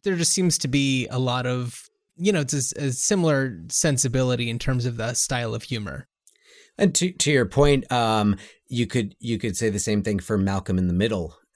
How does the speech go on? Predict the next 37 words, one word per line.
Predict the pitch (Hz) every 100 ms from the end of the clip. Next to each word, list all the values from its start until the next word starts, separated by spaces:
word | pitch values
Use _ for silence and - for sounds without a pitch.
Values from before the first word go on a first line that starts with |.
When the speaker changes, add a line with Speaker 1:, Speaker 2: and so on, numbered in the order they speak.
| -
Speaker 2:
as | 107
being | 85 107 98 95 92
a | 90 90 87 85 - - _
Speaker 1:
True. | - 311 208 - _
Yeah. | 147 240 160
Speaker 2:
exaggerated | 143 110 131 233
Speaker 1:
I | 294
never | 302
really | 294
watched | 269 233 -
Malcolm | 117
in | 107
Speaker 2:
portrayal. | 123
Speaker 1:
the | 113
Middle. | 113 104 113 - _ _ _ - - _ _ _ _
Speaker 2:
I | 160 185 226 233 233
remember, | 214 208 196 202 196
I, | 185 208 165
I | 180
was | 196 147
not | 185 180 185
a, | 143 143 139 135 131
like, | 120 120 113
a | 117
religious | 110 - 113 110 113 107 -
watcher | 104 107 - 131
of | 123
it, | 131 104
but | 117 107 113
I | 117
remember | 113 117 117 113 113 113 110
I | 107
was | 107 104
doing | 120 113 104
a |
theater | 95 135 131 127
tour | 107 - 101 98 92